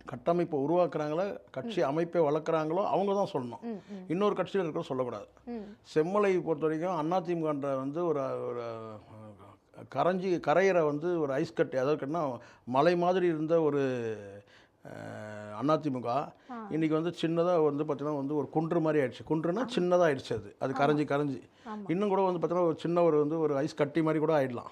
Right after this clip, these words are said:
Speaker 2: உண்மைதான்.
Speaker 1: இருக்க இருக்க கரைஞ்சி போய் முதல்ல அவருடைய கட்சியை வந்து காப்பாற்றணும்.
Speaker 2: ம்.
Speaker 1: கட்சியை வந்து ஒருங்கிணைக்கணும், கட்சியை வலுவாக்கணும்.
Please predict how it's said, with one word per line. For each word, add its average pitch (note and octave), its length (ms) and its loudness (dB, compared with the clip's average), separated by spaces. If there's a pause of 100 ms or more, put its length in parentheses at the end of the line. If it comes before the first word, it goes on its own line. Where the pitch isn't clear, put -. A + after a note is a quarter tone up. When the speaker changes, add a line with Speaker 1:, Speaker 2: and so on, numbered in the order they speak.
(100)
Speaker 2:
உண்மைதான். A#3+ 460 -12 (600)
Speaker 1:
இருக்க D3 240 0
இருக்க C#3+ 280 0
கரைஞ்சி D3 220 0
போய் A#2 180 -6 (160)
முதல்ல D3 180 -4
அவருடைய C#3+ 480 -2
கட்சியை C3+ 400 -2
வந்து D#3 200 -4
காப்பாற்றணும். C3+ 720 -6 (140)
Speaker 2:
ம். A3+ 480 -14 (100)
Speaker 1:
கட்சியை E3+ 420 0
வந்து D3+ 340 4
ஒருங்கிணைக்கணும், D3+ 440 0
கட்சியை D#3+ 400 -2
வலுவாக்கணும். C#3+ 520 2